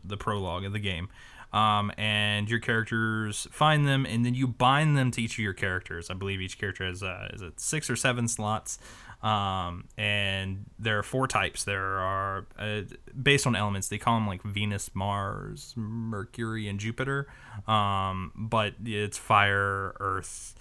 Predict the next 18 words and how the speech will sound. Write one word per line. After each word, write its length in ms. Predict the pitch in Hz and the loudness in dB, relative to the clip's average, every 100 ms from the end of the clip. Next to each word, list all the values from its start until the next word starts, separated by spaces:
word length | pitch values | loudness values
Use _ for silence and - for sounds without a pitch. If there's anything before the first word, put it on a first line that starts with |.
| - - - - | -20 -20 -20 0
air, 260 | 107 101 95 | 4 4 2
and 160 | 98 101 | -2 0
water, 480 | 101 92 78 85 - - - | 0 0 0 -6 -10 -10 -4
essentially. 680 | - 104 - 98 92 95 - - - - | 0 0 0 -4 -4 -6 -10 -20 -8 0
Um, 580 | 98 92 90 87 87 - - - - 127 | 2 2 2 0 -4 -8 -18 -20 -6 -2
and 440 | 127 127 123 117 | 0 0 0 0
you, 560 | 131 131 127 127 123 - | 0 2 2 0 0 -2
essentially, 400 | 120 156 151 160 | -2 -2 0 0
you 120 | 139 | 2
bind 360 | 127 135 170 190 | 4 6 6 4
these 180 | 185 - | 0 -2
to 60 | 160 | -4
the 140 | 156 | -2
characters 400 | 143 123 131 117 | 2 2 4 0
to 100 | 113 | 0
affect 300 | 104 110 - | 0 0 0
their 140 | 107 92 | 0 0
stats, 560 | - 131 147 - - | 4 4 4 0 -8